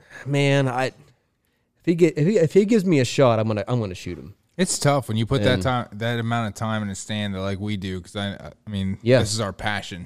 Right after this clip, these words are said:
Speaker 2: You know what
Speaker 1: That's
Speaker 2: I mean?
Speaker 1: it.
Speaker 2: And when
Speaker 1: This
Speaker 2: you,
Speaker 1: is our
Speaker 2: you're out
Speaker 1: time of
Speaker 2: there,
Speaker 1: year.
Speaker 2: and when you're out there, and it's this time of the year, and you're putting in hours after hours after hours to, like,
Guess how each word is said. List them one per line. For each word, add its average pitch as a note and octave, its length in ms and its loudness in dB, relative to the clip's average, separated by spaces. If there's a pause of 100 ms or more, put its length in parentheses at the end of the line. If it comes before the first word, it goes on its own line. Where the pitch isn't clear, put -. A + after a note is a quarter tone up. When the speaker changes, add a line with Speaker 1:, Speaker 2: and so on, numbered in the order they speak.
(120)
Speaker 2:
You G2+ 140 -8
know G2+ 80 -4
what F#2+ 60 -2
Speaker 1:
That's F#2+ 120 0
Speaker 2:
I E3+ 40 6
mean? G3+ 80 8
Speaker 1:
it. A2+ 100 4
Speaker 2:
And G#2 120 0
when A2 100 0
Speaker 1:
This A#2 80 -2
Speaker 2:
you, D3 80 2
Speaker 1:
is C3+ 40 4
our D3 100 6
Speaker 2:
you're D#3 80 4
out D3+ 100 6
Speaker 1:
time - 20 4
of D3 60 4
Speaker 2:
there, C3 160 4
Speaker 1:
year. C3+ 180 4
Speaker 2:
and A#2+ 140 -6
when B2 100 0
you're C3+ 160 2
out B2 220 0
there, A2 260 -2
and G#2+ 160 -2
it's G2+ 140 -6
this A#2 120 -8
time A#2+ 220 -4
of A2+ 60 -4
the G#2 60 -4
year, G#2 200 -4
and G2+ 100 -6
you're G#2 120 -6
putting G#2+ 340 -6
in G2 240 -6 (480)
hours G#2+ 560 -6
after - 320 -12
hours G#2 460 -4
after E2+ 320 -12
hours G#2+ 540 -4
to, F#2+ 120 -10
like, G2 260 -8